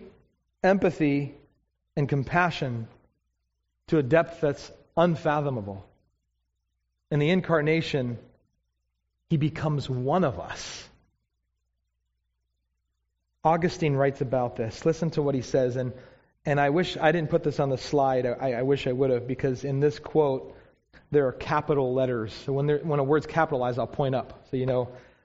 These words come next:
which is capitalized. It, it's an important thing. Here's what Augustine says about the in-, incarnation. Man's maker was made that he, the ruler of the stars, might nurse at his mother's breast.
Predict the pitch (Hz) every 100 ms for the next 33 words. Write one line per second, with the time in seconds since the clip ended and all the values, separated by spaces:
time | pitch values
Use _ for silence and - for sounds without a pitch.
0 | - 135 - - - 135 131 113 107 104
1 | - 117 156 - 135 - 147 131 117 -
2 | - _ _ _ _ _ _ _ _ _
3 | _ _ - - - 135 120 110 160 165
4 | 147 143 139 139 - 143 123 120 123 123
5 | - 131 127 120 120 113 101 101 - -
6 | _ _ _ _ _ _ _ _ - 139
7 | 160 196 160 165 185 175 147 135 131 139
8 | 143 143 135 123 - 160 131 107 104 104
9 | - _ _ _ _ _ - 131 123 143
10 | 208 185 143 120 123 - 139 123 113 117
11 | - - - _ _ _ _ - 143 147
12 | 156 147 139 131 139 127 117 127 117 110
13 | 110 117 110 98 -